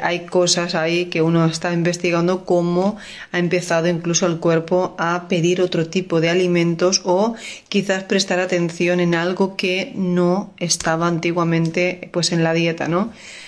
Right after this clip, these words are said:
Aquí tengo que decir que cuando estuve en Rumanía, y lo digo, ¿no? Eh, pues fue después, creo yo, de cuatro años que probé un cachito de pollo.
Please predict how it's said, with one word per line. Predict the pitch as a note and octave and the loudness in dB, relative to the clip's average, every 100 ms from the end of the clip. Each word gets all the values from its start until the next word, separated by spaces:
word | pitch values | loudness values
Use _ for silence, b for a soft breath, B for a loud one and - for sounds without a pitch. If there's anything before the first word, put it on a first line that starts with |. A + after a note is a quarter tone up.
| B B B B - | B B B B -4
Aquí | F#3 G3 | 0 2
tengo | F#3+ F#3 F3 | 2 2 0
que | |
decir | F#3 F3+ G#3 A3 | -2 0 0 0
que | F#3+ | -2
cuando | F3 E3 | 0 2
estuve | D#3+ - E3+ | 2 0 2
en | F3 E3+ | 2 2
Rumanía, | F3 F3 F#3+ F#3+ G#3+ | 0 2 2 2 2
y | |
lo | F#3 | 2
digo, | E3 E3+ E3 A3 C#4 - | 4 4 2 2 -2 -2
¿no? | F3 F#3 A#3+ - | 2 2 2 2
Eh, | F3 E3+ E3+ D#3+ D#3+ D#3+ D#3+ D#3+ | 0 2 2 2 2 2 0 2
pues | F#3 F3+ F3 | 2 4 0
fue | - F3+ F#3+ G#3 - | 2 2 2 0 -2
después, | F#3 F3 E3+ - - F#3+ G3+ G3+ | -2 0 0 -2 0 2 2 0
creo | G#3 G3 | -2 0
yo, | G3+ G3 | 2 2
de | E3 | 0
cuatro | F3+ F3+ F#3+ | 0 0 0
años | F#3 F#3+ G3+ | 0 2 2
que | F#3 | 0
probé | E3 F3 D#3+ F3 | 0 2 2 0
un | F3+ | -2
cachito | F3 E3 F3+ E3 E3 | -2 -4 -2 0 2
de | D#3+ | 0
pollo. | D#3+ D#3+ - | 2 0 0